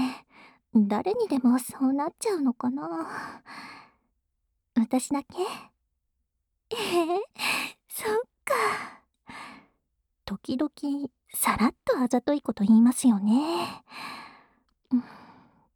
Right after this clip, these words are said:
うん、だったら、さっきまで揉んでたお胸、生で見てみます？<laughs>急に素直になっ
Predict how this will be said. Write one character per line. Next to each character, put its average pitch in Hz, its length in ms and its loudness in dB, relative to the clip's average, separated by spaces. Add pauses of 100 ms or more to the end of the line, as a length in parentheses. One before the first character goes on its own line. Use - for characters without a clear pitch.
(300)
う 269 60 6
ん、 262 80 2
だ 269 120 0
っ 320 140 -8
た 277 140 -4
ら、 269 500 0 (1040)
さ - 160 2
っ 220 120 -2
き - 120 2
ま 190 80 2
で 214 100 0
揉 202 200 4
ん 220 80 8
で 240 120 -2
た 214 220 -6
お 214 60 2
胸、 247 380 2 (760)
生 311 260 0
で 254 120 2
見 302 140 0
て 285 100 2
み 254 100 8
ま 269 140 6
す？ - 120 -6 (1800)
<laughs> - 1300 -4
急 - 180 0
に 247 400 6
素 - 140 0
直 466 240 2
に 294 100 4
な - 140 -4
っ - 40 -18